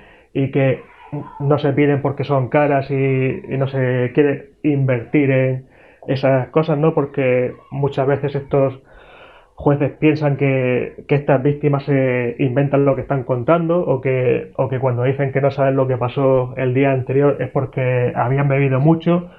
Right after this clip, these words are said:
o se han tomado ellas drogas por su cuenta y luego dicen que se, que, que se las han echado, ¿no? en el, en el, en el vaso. Entonces creo, creo,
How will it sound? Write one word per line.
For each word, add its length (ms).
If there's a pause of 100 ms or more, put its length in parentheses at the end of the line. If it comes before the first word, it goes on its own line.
(100)
o 120
se 160
han 160
tomado 320
ellas 460
drogas 420
por 160
su 140
cuenta 400 (280)
y 680 (400)
luego 320
dicen 240
que 80
se, 200 (140)
que, 240 (240)
que 60
se 100
las 180
han 220 (640)
echado, 460
¿no? 140
en 120
el, 440 (360)
en 220
el, 300 (320)
en 160
el 120
vaso. 380 (240)
Entonces 260
creo, 300 (360)
creo, 580